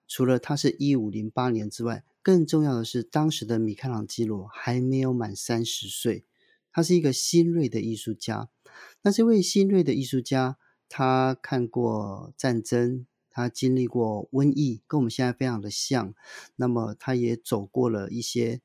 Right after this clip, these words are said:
重灾区。当年哦，他在年少的时候，意大利发生非常严重的地震。那在他看过了这些天灾人祸跟，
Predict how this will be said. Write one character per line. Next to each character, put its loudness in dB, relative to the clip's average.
重 0
灾 0
区。 -6
当 2
年 2
哦， -4
他 -2
在 4
年 2
少 0
的 0
时 -6
候， -2
意 -4
大 0
利 0
发 -2
生 -4
非 0
常 0
严 -4
重 -4
的 -8
地 -8
震。 -6
那 2
在 4
他 -2
看 2
过 4
了 4
这 -2
些 0
天 2
灾 0
人 -4
祸 0
跟， -2